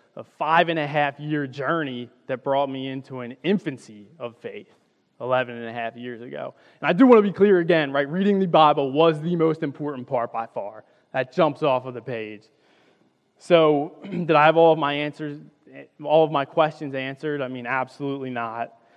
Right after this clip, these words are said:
Um, but did feel like I had enough to start the walk with God, and the conviction really,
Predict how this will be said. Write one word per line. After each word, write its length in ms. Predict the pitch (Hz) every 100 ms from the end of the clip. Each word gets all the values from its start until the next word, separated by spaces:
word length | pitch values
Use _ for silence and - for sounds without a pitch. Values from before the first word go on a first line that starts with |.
| _ _ -
Um, 460 | 117 113 113 117 -
but 300 | 131 127 - _ _ -
did 320 | 185 185 185 185
feel 180 | 196 190
like 220 | 170 165
I 120 | 143
had 240 | 147 143 147
enough 440 | 139 131 131 _
to 140 | 147
start 680 | 123 - - 135 139 139 147 - 160
the 120 | 143
walk 640 | 131 123 123 120 120 - - _ -
with 260 | 131 123 -
God, 400 | 127 123 117 120
and 100 | 127
the 60 |
conviction 640 | - 143 135 147 - 135 127
really, 420 | 135 135 127